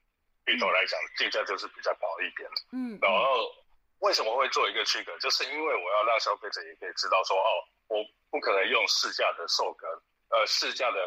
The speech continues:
Speaker 1: 价格，然后卖给你，
Speaker 2: 嗯，嗯。
Speaker 1: 然后可是我中间还是做了很多的一些检验的报告，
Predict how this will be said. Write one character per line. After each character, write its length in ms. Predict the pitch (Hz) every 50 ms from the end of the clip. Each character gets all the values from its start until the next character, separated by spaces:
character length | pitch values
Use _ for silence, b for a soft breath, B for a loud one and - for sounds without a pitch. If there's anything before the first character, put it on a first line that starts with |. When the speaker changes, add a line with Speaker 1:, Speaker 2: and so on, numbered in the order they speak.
| 90 90 90 90 87 87 90 90 -
Speaker 1:
价 140 | - 127 92 -
格， 320 | - 87 82 - _ -
然 100 | 285 92
后 60 | 90 85
卖 180 | - 113 107 104
给 120 | 98 95 90
你， 80 | 87 -
Speaker 2:
嗯， 80 | -
嗯。 20 | -
Speaker 1:
然 100 | 87 95
后 60 | 104 -
可 80 | - -
是 100 | - -
我 140 | - 90 87
中 140 | - 107 101
间 120 | 110 113 -
还 120 | 101 92
是 100 | - 101 -
做 200 | - - 113 101
了 80 | 92 - -
很 100 | 95 95
多 160 | - - 123 123
的 280 | 123 107 101 98 98
一 80 | 110 107
些 200 | 110 - 123 117
检 160 | 110 - -
验 160 | 98 113 110 90
的 60 | 90
报 180 | - 107 98
告， 240 | - - 101 - -